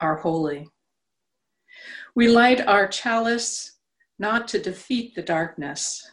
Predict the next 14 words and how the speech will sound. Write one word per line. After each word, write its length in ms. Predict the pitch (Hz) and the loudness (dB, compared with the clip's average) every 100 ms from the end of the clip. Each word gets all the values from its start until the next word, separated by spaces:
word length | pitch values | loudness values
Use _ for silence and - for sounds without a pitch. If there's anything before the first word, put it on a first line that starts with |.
| _ _ _ | _ _ _
but 160 | 185 185 | -10 -8
because 760 | 185 - 220 220 220 - - _ | -8 0 2 2 -2 -8 -12 _
for 240 | - 165 | -8 -4
a 100 | 156 | -4
time 640 | 156 196 196 185 185 180 _ _ _ _ _ _ _ | -6 -6 -4 -4 -4 -8 _ _ _ _ _ _ _
we 180 | 185 190 | -6 -4
need 320 | 202 208 208 | 0 0 0
the 80 | 185 170 190 | -2 -2 -2
gifts 320 | 190 - - - | -2 -6 -8 -6
of 120 | 180 170 | -8 -6
flame, 540 | - 151 143 139 147 _ _ _ _ _ _ _ _ _ _ | -6 -6 -6 -14 -20 _ _ _ _ _ _ _ _ _ _
warmth 440 | 180 190 196 196 - | -2 0 -2 -4 -8
and 220 | 156 143 | -8 -4
light 420 | 185 180 175 - | 0 2 2 -2